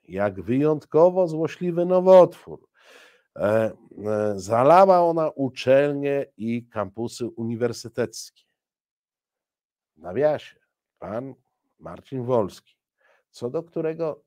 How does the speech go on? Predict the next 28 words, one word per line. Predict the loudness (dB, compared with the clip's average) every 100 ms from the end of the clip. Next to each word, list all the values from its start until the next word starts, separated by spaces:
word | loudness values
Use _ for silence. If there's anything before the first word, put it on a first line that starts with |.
| _
z | -18
tego | -14 -10 -10
co | -6
wiem, | -6 -6
to | -6
nie | -4 -2
jest | -2 -2
doktorem, | -8 -12 -12 -10 -10 -8
więc | -10 -10
tu | -8 -4
można | -4 -4 -4
by | -4
go | -8 -8
było | -6 -8
posądzić | -10 -8 -6 -6 -8 -12
o |
pewną | -8 -8 -8 -10
zazdrość, | -8 -8 -4 -4 -4 -10 _ _ _
pisze, | -12 -10 -12 -14 -14
najłatwiej | -8 -6 -2 0 0 -2 -4 -4
robi | -2 -2 -4
się | -10 -12
doktoraty | -14 -16 -14 -10 -10 -8 -10 -10
o | -14
czymś, | -14 -14 -14 -16 _ _ _
czego | -16 -12 -8
nie | -6 -4 -6
ma. | -6